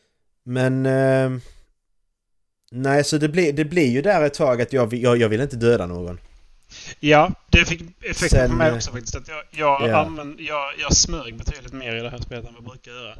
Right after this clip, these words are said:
Speaker 1: Precis.
Speaker 2: Eh.
Speaker 1: Men sen, sen, sen ju mer tiden gick, desto mer dö-, sket jag i det och dödade ändå, liksom.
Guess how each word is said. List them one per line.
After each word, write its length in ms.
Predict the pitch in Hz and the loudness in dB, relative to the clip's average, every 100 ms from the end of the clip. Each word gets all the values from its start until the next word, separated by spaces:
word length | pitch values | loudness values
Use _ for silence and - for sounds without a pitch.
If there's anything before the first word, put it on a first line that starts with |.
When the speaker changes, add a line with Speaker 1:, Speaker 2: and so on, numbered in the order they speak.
| - _ _ | -14 _ _
Speaker 1:
Precis. 520 | - 107 110 82 87 - | -10 -8 -6 -8 -12 -18
Speaker 2:
Eh. 40 | - - - | -20 -20 -12
Speaker 1:
Men 80 | 117 | -2
sen, 340 | 135 123 123 - | 2 2 0 -6
sen, 320 | - 127 120 | -4 -4 -4
sen 200 | 135 127 | -4 -4
ju 140 | 117 | -4
mer 260 | 131 135 120 | -2 0 2
tiden 300 | 147 127 123 | 2 2 2
gick, 180 | 113 - | -2 -4
desto 200 | 98 107 | -6 -4
mer 240 | 101 95 | -4 -4
dö-, 360 | 87 98 98 - | -4 -4 -4 -4
sket 240 | - - | -8 -6
jag 100 | 92 | -8
i 40 | |
det 60 | 85 | -6
och 60 | 82 | -8
dödade 300 | 85 78 82 | -8 -8 -12
ändå, 240 | 85 78 | -14 -16
liksom. 280 | 67 - | -18 -20